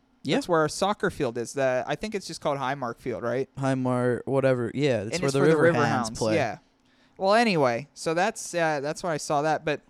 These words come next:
Speaker 2: the Thrift Drug Classic, very interesting.
Speaker 1: Don't, are you, is your question gonna be about who won the Thrift Drug Classic in nineteen ninety-four?
Speaker 2: It's gonna be related to that, but it's gonna be way easier.
Speaker 1: Uh, okay, I was gonna post, I was just gonna pick the most Pittsburgh sounding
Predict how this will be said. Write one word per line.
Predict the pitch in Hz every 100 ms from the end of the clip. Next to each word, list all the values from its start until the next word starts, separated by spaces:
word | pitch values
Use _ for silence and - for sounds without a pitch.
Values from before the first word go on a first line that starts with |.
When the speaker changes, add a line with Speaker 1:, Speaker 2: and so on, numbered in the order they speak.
| -
Speaker 2:
the | 160
Thrift | - 202 359 - -
Drug | 196 196 185
Classic, | - 165 165 180 - 117 - - _ _ _ -
very | 143 185 247 269 233
interesting. | 170 190 - 147 - 110 95
Speaker 1:
Don't, | 185 196 - -
are | 165
you, | 214
is | 202 254
your | 285
question | - 143 139
gonna | 135 131
be | 127
about | 127 127
who | 147 156
won | 143 143 147
the | 135
Thrift | - 135 -
Drug | 131 123
Classic | - 123 123 - 107
in |
nineteen | 110 110 -
ninety-four? | 113 107 - 107 98 - _ _ _ _ _ _
Speaker 2:
It's | - 320 -
gonna | 381 311
be | 277 240
related | 175 160 185 185 180
to |
that, | 180 180 165
but | 156
it's | -
gonna | 170
be | 151 139
way | 135 131
easier. | 123 123 110 98
Speaker 1:
Uh, | 104 110
okay, | 113 110
I |
was | 113
gonna | 120
post, | - 123 -
I | 120
was | 123
just | 123
gonna | - 120 - _ -
pick | 131 -
the | 123
most | 110 -
Pittsburgh | 131 123 113 104
sounding | 110 104 101